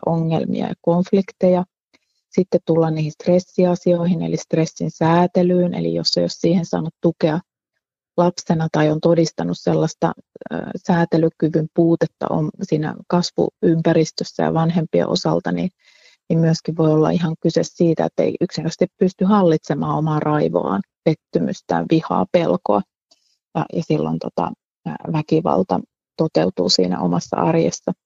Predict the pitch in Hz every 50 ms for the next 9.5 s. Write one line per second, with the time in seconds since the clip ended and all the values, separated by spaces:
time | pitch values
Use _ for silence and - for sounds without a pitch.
0 | _ _ _ _ _ _ _ _ _ _ _ _ _ _ _ - _ _ _ _
1 | _ _ _ _ _ _ _ _ - 170 160 160 156 156 160 165 - _ _ _
2 | - 180 180 175 - - 170 - 175 - - 175 165 165 170 170 165 175 170 165
3 | - 180 - - - 180 190 196 185 _ - 160 151 156 160 165 - - 156 156
4 | 160 _ - 156 156 160 160 156 - 165 165 160 156 151 160 160 156 - 165 156
5 | 165 151 151 151 151 - 143 156 - - - 165 156 156 156 156 160 156 - -
6 | - 175 165 165 160 160 160 - - 160 156 160 - - 151 151 156 151 151 143
7 | - _ - 160 156 151 - 156 156 156 156 _ - 160 - - - - - 170
8 | 160 160 160 - 151 170 185 156 156 156 165 175 - _ - - 185 _ - 170
9 | 165 160 165 170 156 156 156 160 170